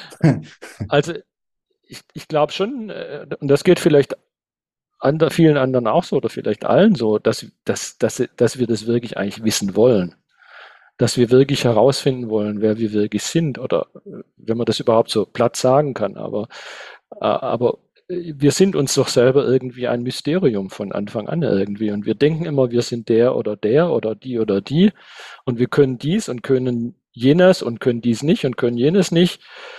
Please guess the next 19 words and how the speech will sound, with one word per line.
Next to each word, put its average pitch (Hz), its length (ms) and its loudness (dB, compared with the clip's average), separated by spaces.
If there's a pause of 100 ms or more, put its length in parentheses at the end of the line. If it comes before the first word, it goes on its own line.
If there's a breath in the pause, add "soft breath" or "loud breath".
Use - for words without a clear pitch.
(340 loud breath)
Aber 117 380 2 (240)
was - 200 -6
macht 139 280 -4
uns 143 160 -8
denn 123 180 -8
wirklich 113 400 -2
aus? 143 300 4
Und - 460 -14
also 107 340 2 (420)
ich - 120 -6
hab 170 100 2
schon 214 180 2
den 196 140 4
Eindruck, 139 340 2
dass 135 200 2
mich 131 120 -2
das - 180 0
ziemlich 131 340 -4
früh 135 320 2